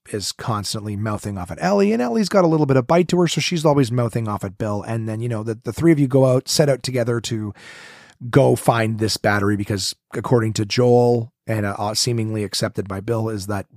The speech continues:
Joel, or Bill owes Joel one. "You owe me one." So in the game, I'm speaking st-, specifically about the game. Um, it's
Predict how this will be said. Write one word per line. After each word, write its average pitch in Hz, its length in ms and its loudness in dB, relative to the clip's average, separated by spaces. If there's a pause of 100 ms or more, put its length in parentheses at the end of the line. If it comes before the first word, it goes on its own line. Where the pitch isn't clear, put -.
(200)
Joel, 107 720 -2
or 113 100 -4
Bill 123 400 0
owes 131 380 4
Joel 117 320 2
one. 87 200 -10
"You 117 140 0
owe 131 140 4
me 117 120 -2
one." 98 280 -10 (1700)
So 143 580 4 (260)
in 180 220 4
the 147 60 0
game, 127 420 2
I'm 135 160 2
speaking 127 360 -2
st-, 127 280 -2
specifically 139 680 0
about 101 180 -6
the - 80 -12
game. 78 360 -16 (520)
Um, 101 480 -4 (240)
it's 208 200 4